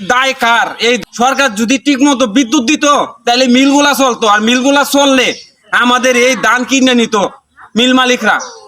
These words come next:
কিন্তু আমাদের এই দুঃখ কে বুঝে? আমার,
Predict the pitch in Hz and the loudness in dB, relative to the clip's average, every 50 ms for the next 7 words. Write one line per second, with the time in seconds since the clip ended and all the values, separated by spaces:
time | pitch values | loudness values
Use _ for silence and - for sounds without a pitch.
0 | - - - 220 226 - 269 247 240 240 254 240 269 269 269 269 269 220 208 254 | -18 -8 -6 -4 -2 0 0 0 2 0 0 0 0 2 2 0 0 0 0 -2
1 | 254 - 294 269 - 285 285 285 262 262 254 208 240 208 254 240 - - - - | 0 0 -2 -2 0 0 0 0 2 0 0 0 0 -2 -4 -6 -10 -20 -20 -20
2 | - _ _ _ - _ - - 190 214 233 247 254 | -20 _ _ _ -20 _ -6 -4 -2 0 0 0 0